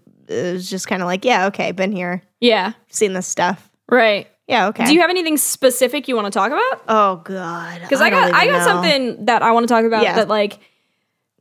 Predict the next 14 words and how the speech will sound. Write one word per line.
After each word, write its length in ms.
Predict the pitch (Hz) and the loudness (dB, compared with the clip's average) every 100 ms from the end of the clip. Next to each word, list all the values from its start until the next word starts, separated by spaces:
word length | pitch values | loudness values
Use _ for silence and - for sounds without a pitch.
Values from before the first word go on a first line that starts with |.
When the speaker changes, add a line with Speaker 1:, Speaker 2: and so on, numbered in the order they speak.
| - | 0
Speaker 2:
I 100 | 269 | 2
wanted 440 | 254 233 226 254 269 | 4 4 4 2 -2
to 80 | |
see 480 | 277 - 226 226 233 - | -2 0 0 0 -2 2
in 420 | 220 226 220 214 | 4 4 2 0
the 120 | 208 | 0
remake 480 | 190 208 220 233 277 | 2 0 2 0 2
that 160 | 208 | 0
was 320 | 196 202 214 208 | 2 2 2 0
not 320 | 202 196 196 | 0 0 0
in 140 | 247 | 0
the 80 | 302 | 0
remake. 440 | 320 330 339 381 | 0 0 0 2
Speaker 1:
Yeah. 240 | 214 170 | 2 0